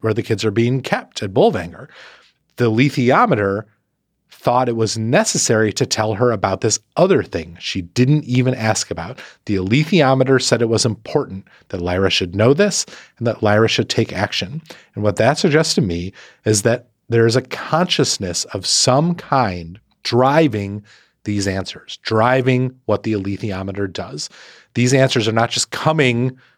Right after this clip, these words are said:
out of the ether. It's not just reflecting the objective truth of the moment. The alethiometer has a goal. Whatever is making the alethiometer move has a goal.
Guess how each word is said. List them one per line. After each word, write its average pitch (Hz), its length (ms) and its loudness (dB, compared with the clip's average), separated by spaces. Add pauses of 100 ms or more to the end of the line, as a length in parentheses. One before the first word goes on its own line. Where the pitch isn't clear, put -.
(200)
out 113 140 4
of 113 80 -2
the 120 220 -4
ether. 92 340 -4
It's 110 200 -8
not 104 160 0
just - 240 -6
reflecting 117 560 -2
the 107 140 0
objective 110 500 -2
truth - 300 -6
of 90 100 -10
the 113 80 -4
moment. 127 460 0 (380)
The 101 100 -4
alethiometer 135 800 2
has 131 140 2
a 143 40 0
goal. 87 480 -2 (440)
Whatever 104 400 2
is 98 120 -2 (120)
making 127 420 2
the 127 120 4
alethiometer 120 640 2
move 160 280 4
has 95 240 0
a 95 40 -4
goal. 92 380 -6